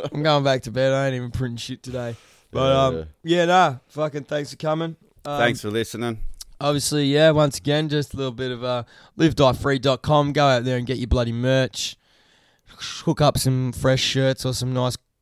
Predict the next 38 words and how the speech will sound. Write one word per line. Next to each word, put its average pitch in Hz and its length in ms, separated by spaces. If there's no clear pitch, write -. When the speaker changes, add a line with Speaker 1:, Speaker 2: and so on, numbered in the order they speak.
Speaker 1:
winter 123 640
clothes 123 420
for 117 100
this 117 380
freezy 123 420
little 123 320
shitty 120 460
thing 131 160
that's 117 140
going 123 280
on 120 100
at 120 80
the 95 40
moment 120 320
'cause - 120
it's 107 120
fucking 123 460
cold 117 320
outside. 113 400
That's 113 180
why 113 140
Schmidt's 113 260
wearing 104 240
gloves. 110 400
Speaker 2:
Yep. 85 260
Speaker 1:
But - 80
we 143 60
got 170 100
all 180 120
the 156 80
hoods. 156 400
Yeah, 160 240
Patreon 160 480
too. 139 180
We 147 60
got 160 120
the 139 80
Patreon, 135 520